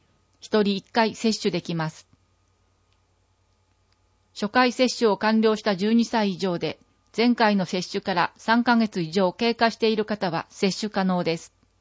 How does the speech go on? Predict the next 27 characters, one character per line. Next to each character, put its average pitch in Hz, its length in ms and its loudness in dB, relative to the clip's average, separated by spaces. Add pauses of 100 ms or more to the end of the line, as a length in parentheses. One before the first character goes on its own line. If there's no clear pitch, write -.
(2250)
使 - 180 -6
用 254 180 6
す 254 180 -4
る 240 120 0
接 - 280 -4
種 214 140 0
券。 185 260 -4 (1160)
三 220 260 0
回 208 260 2
目、 185 260 -2 (320)
四 214 240 2
回 202 240 2
目、 180 240 -2 (160)
五 226 100 0
回 262 220 2
目 233 120 6
の 214 240 4
接 - 340 -2
種 220 100 2
を 208 100 4
し - 100 -10
て 240 140 2
い 233 60 4
な 226 120 4
い 220 60 0
方 202 240 -2
で、 175 240 -6